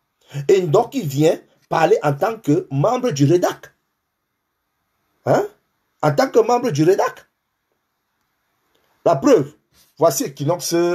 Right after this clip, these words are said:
là maintenant, c'est le journal Equinox qui est en train de passer. Est-ce qu'il raconte des conneries ? C'est quand même étonnant.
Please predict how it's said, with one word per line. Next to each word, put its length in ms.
là 140
maintenant, 420
c'est 140
le 100
journal 240
Equinox 320
qui 60
est 20
en 40
train 140
de 60
passer. 420
Est-ce 200
qu'il 80
raconte 220
des 100
conneries ? 380
C'est 180
quand 140
même 140
étonnant. 380